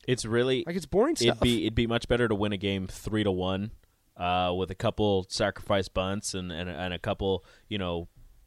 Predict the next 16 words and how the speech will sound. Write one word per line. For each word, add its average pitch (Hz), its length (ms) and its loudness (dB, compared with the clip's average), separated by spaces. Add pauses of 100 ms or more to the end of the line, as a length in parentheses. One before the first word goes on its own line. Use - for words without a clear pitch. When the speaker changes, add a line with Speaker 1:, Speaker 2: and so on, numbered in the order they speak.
(140)
Speaker 1:
singles 113 680 4
and 90 380 -6
maybe 104 400 0
sprinkle 113 400 0
in 107 80 2
a 98 60 0
double 104 400 2
and 92 120 -2
no 101 160 0
home 101 240 -2
runs 110 380 -2 (320)
than 101 480 0 (140)
lose 117 240 0
a 110 60 -2
game 98 440 -2 (220)
Speaker 2:
Yeah. 101 220 -4